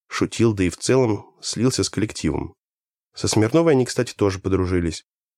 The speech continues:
Стали почти как лучшие друзья. И на все вечерние сходки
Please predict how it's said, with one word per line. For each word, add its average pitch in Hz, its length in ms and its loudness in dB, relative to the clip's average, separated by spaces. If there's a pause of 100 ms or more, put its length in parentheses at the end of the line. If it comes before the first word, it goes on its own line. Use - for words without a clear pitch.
(200)
Стали 113 300 0
почти - 380 -2
как 101 200 -2
лучшие 113 300 0
друзья. 98 500 0 (600)
И 80 100 -2
на 92 120 4
все 113 200 -2
вечерние 95 540 0
сходки - 540 -2